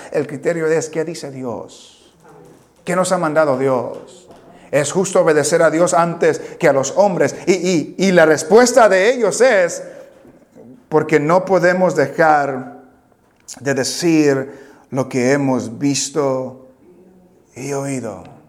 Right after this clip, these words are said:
No podemos dejar de decir lo que hemos visto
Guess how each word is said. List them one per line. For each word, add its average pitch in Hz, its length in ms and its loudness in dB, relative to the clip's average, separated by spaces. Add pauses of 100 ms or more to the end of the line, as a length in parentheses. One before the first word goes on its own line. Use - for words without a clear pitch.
(720)
No 180 320 2
podemos 208 560 2
dejar 180 920 2
de 160 260 2
decir 196 1080 0
lo 165 220 4
que 156 240 4
hemos 156 480 0
visto - 1120 0